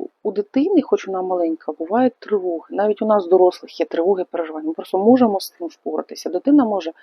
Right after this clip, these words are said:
заїкатися, може пісятися в ліжку, може бути розсіяна, неуважна, просто кричати посеред ночі,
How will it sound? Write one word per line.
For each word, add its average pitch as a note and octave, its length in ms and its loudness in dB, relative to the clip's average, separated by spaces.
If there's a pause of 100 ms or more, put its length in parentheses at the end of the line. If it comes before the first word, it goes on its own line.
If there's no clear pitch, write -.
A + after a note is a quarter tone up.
(180)
заїкатися, G#3 800 2
може A#3 360 2
пісятися A#3 580 -4
в F#3+ 80 -6
ліжку, - 420 -4 (540)
може A3+ 240 2
бути A#3+ 300 2
розсіяна, F3 640 0
неуважна, G3 760 2
просто - 280 -10
кричати - 480 -4
посеред A3+ 520 -4
ночі, F#3 380 -2